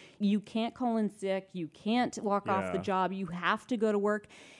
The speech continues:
Speaker 1: And we also recognized, too, that there was a real attempt to privatize all
Speaker 2: Yeah.
Speaker 1: of these functions. And if they had walked off the job, all
Speaker 2: They
Speaker 1: that
Speaker 2: could
Speaker 1: would
Speaker 2: be
Speaker 1: do was
Speaker 2: said,
Speaker 1: accrue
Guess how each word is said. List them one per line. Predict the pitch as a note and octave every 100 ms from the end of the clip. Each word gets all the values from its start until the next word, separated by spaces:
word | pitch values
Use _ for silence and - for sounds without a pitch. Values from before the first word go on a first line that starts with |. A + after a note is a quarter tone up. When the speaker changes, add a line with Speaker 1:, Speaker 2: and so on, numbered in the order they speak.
| -
Speaker 1:
And | B3+ C#4+ C#4 A#3+
we | C#4+
also | E4 E4 - A#3+
recognized, | A#3 G#3+ G#3+ A3 G#3 G3+ -
too, | D4 D#4
that | G3+ E3
there | G3 F#3
was | F#3 F3+
a |
real | F3+ F#3 F#3 F3
attempt | - E3+ D3
to | -
privatize | - D#3+ E3+ G#3 F#3 D#3 C3 C3 -
all | D#3
Speaker 2:
Yeah. | D3+ -
Speaker 1:
of | F#2+
these | -
functions. | - D3+ D#3+ E3+ E3+
And | - A3
if | A3+
they | A3+ G#3
had | G3+ B3+ C#4+
walked | G3 F#3+
off | F3 E3
the | E3+
job, | D#3 D3 D3+ D#3+
all | F#3+ G3+
Speaker 2:
They |
Speaker 1:
that | A3+
Speaker 2:
could | F#3+
Speaker 1:
would | G3
Speaker 2:
be |
Speaker 1:
do | G#3+ A3+
was | G#3+ F3+
Speaker 2:
said, | F3
Speaker 1:
accrue | - G#3+ G3+